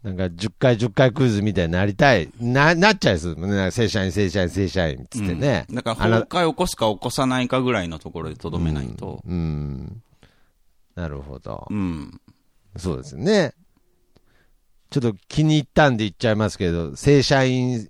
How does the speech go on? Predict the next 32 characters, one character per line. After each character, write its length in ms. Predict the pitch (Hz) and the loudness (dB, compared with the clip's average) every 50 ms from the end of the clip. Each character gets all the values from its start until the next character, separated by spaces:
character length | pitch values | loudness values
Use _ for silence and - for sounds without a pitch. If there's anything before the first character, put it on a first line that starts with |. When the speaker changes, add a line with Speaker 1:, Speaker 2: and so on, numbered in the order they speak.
| _ - | _ -20
Speaker 1:
十 280 | 156 107 92 - 117 101 _ | -18 -16 -8 -8 -8 -8 _
回 220 | - - 120 113 104 | 0 2 4 4 2
ク 180 | 92 117 117 | 0 -2 -4
イ 60 | 98 80 | -4 -4
ズ 140 | 65 67 | -6 -10
で 120 | 58 65 78 | -14 -12 -8
ね。 300 | 117 185 190 113 69 - _ - - | -6 -4 -4 -4 -6 -10 _ -20 -18
Speaker 2:
う 20 | |
ん。 220 | 78 78 78 - 85 _ _ _ _ _ _ _ _ | -18 -18 -18 -18 -20 _ _ _ _ _ _ _ _
Speaker 1:
正 180 | _ - 98 | _ -4 -4
社 220 | 87 - - 101 95 | -2 0 0 0 0
員 80 | 85 | 0
っ 20 | 76 | -2
て 120 | 76 76 | -4 -10
十 160 | 69 - 90 | -8 -8 -8
回 200 | 80 - - 85 | -8 -4 -4 -4
言 40 | 82 | -4
っ 20 | - | -2
た 160 | - 85 82 | -2 -2 -2
後 200 | 82 - 73 71 | -2 -4 -6 -8
は、 200 | 71 - - - | -8 -10 -10 -10
あ 100 | - 82 87 | -8 -4 -2
な 120 | 90 87 | -2 -2
た 200 | - - 71 71 | -2 -4 -4 -4
の 100 | 71 73 | -4 -6
役 200 | 73 69 - - | -8 -10 -10 -10
職 260 | - 85 - - - | -12 -12 -12 -10 -6
は 120 | 78 76 80 | -4 -4 -4
っ 60 | 78 - | -4 -6
つ 120 | - - | -10 -20
っ 20 | - | -20
て、 100 | - 67 | -18 -18